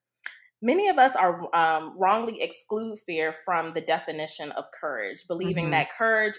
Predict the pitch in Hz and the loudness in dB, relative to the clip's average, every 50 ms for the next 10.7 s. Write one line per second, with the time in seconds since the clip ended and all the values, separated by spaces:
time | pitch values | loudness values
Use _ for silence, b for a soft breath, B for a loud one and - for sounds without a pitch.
0 | - 185 175 - - 147 - - - 165 170 180 180 - - - - 165 147 131 | -10 -10 -10 -4 -2 -2 -2 0 2 4 4 4 2 0 -8 -8 -6 -6 -6 -6
1 | - _ _ - - - - - 165 151 - - - 160 147 143 143 143 135 139 | -8 _ _ -20 -18 -10 -4 -2 -2 -2 -4 -12 -10 -8 -6 -4 -4 -4 -2 -4
2 | 143 139 - - 165 151 147 - - 165 156 151 139 135 135 - - - 151 151 | -4 -6 -4 -2 -2 -2 -2 -4 -4 -2 -2 -2 -2 -4 -6 -8 -12 -10 -8 -6
3 | 135 110 - - - - - - _ _ _ _ _ _ _ _ _ - 202 196 | -6 -6 -8 -12 -14 -16 -16 -16 _ _ _ _ _ _ _ _ _ -2 0 0
4 | 202 202 202 208 226 269 311 311 269 233 214 180 175 175 170 170 - - 190 190 | 2 6 6 8 8 8 6 4 0 -2 -2 0 2 2 2 2 0 -2 -6 -2
5 | - 190 175 - - - - - - 277 330 - - 202 175 160 156 156 156 - | 0 0 0 0 -2 -8 -10 -2 2 2 4 4 4 2 2 2 0 -2 -4 -8
6 | - - - - - _ _ _ _ - - 190 190 - - - 269 294 294 285 | -14 -14 -14 -14 -18 _ _ _ _ -6 -6 -6 -6 -6 -4 -2 0 0 0 0
7 | 294 - - - - - - _ _ _ _ _ _ _ _ _ _ _ _ _ | -2 -10 -12 -12 -12 -14 -16 _ _ _ _ _ _ _ _ _ _ _ _ _
8 | _ _ - - 196 190 180 180 175 - - 202 202 202 208 247 277 285 - 202 | _ _ 0 2 4 4 4 2 0 -2 -4 -2 -2 -2 0 0 2 4 6 6
9 | 196 - - 196 202 214 - - 220 202 196 - 202 170 165 180 196 226 208 214 | 6 6 6 6 6 6 4 0 -6 -6 -4 -4 -2 0 2 2 2 2 0 -4
10 | 208 208 - - 208 208 214 214 208 208 208 226 226 | -6 -6 -6 -6 -6 -6 -6 -4 -6 -6 -6 -8 -10